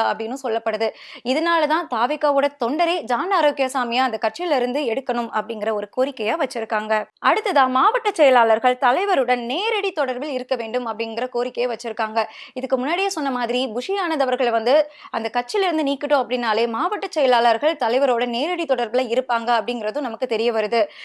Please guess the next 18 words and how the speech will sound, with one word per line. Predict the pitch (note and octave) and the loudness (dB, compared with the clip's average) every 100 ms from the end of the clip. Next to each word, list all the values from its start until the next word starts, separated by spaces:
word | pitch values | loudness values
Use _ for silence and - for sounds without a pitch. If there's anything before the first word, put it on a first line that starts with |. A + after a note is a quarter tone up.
| - | -4
இந்த | C#4 F#4+ | 2 2
கோரிக்கையை | - D#4 C#4+ C4 | 4 2 4 2
தான் | C4 | 2
இவர் | E4+ A#3 | 2 2
வந்து | A3+ D#4+ | 2 0
மூணாவதா | C4+ C#4 B3 A3+ | 2 2 2 2
வச்சிருக்காரு. | B3 A3+ A3+ A3+ A3 G#3+ | 0 0 -2 2 4 4
அடுத்ததா | A3+ B3+ D#4 A#3+ A3+ A#3 - - - | 4 2 2 4 4 2 -6 -20 -4
ஈ | E4+ | 0
சி | A4+ G#4+ | 2 6
ஆர் | G#4 G#4+ | 4 6
சரவணன் | C#4 C4+ C#4 C#4 | 4 4 2 2
தரிசனம் | A#3+ C#4+ C#4 D4 | 0 2 0 0
செய்ய | C#4 A#3 A#3+ | -2 0 0
புதியதாக | C4 D#4 F#4+ G#4 C#4+ C4+ C4+ | 0 -2 0 4 4 4 0
கோவில் | D4+ D#4 G4 F4+ | 0 0 0 -2
கட்டப்பட | - C4 B3+ A#3 | -2 -2 -2 -2
வேண்டும். | A3 G#3+ A3+ | -2 -4 -8